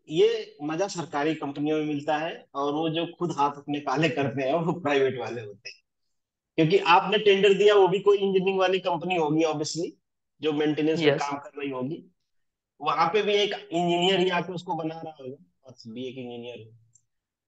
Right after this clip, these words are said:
Speaker 1: बस difference यही समझ जाना कि एक सरकारी इंजीनियर है जो खड़ा होकर करवा रहा है और एक private engineer है जो कर रहा है।
Speaker 2: <laughs>
Speaker 1: तो इस वजह से generally लोग prefer करते हैं। खैर, तो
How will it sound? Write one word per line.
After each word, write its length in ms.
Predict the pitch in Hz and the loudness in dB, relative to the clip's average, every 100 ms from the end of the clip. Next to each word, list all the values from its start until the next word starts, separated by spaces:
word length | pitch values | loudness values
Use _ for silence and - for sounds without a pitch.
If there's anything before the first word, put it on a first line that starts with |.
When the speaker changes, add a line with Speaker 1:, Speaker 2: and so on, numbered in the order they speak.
| _ _ _ | _ _ _
Speaker 1:
बस 160 | 170 175 | -2 2
difference 460 | 175 175 196 196 | 0 0 0 2
यही 140 | 185 185 | 4 4
समझ 240 | 175 151 | 2 -2
जाना 500 | 113 113 120 131 160 _ - | -4 -8 -10 -12 -14 _ -4
कि 120 | 139 | 0
एक 100 | 147 | 0
सरकारी 420 | - 127 - 151 | 0 -4 -2 2
इंजीनियर 380 | 170 170 175 165 | 4 4 4 4
है 60 | 165 | 2
जो 100 | 160 | 0
खड़ा 220 | 156 143 | 0 -2
होकर 280 | 135 131 131 | -2 -4 -6
करवा 200 | 131 143 | -6 -6
रहा 120 | 147 | -6
है 240 | 156 180 | -6 -6
और 140 | 143 139 | -4 -4
एक 120 | 120 | -2
private 260 | 131 135 | -2 0
engineer 320 | 131 139 131 123 | 0 0 2 0
है 100 | 117 | 0
जो 140 | 151 147 - _ _ _ _ | 0 -2 -10 _ _ _ _
कर 120 | 135 120 | -6 -4
रहा 140 | 90 | -8
है। 160 | - - _ _ _ _ _ - | -12 -20 _ _ _ _ _ -8
Speaker 2:
<laughs> 60 | |
Speaker 1:
तो 280 | 151 170 - | -6 -6 -8
इस 200 | 151 151 | -10 -8
वजह 200 | 160 156 | -4 -4
से 140 | 151 156 | -2 -4
generally 380 | 143 139 139 | -2 -4 -4
लोग 220 | 139 165 170 | -4 -6 -6
prefer 300 | 123 120 110 | -8 -8 -6
करते 280 | 107 107 | -4 -2
हैं। 100 | 110 110 | -4 0
खैर, 180 | 180 143 - _ _ _ _ _ _ _ _ _ _ | 0 0 -6 _ _ _ _ _ _ _ _ _ _
तो 400 | 202 214 208 143 | 6 8 6 0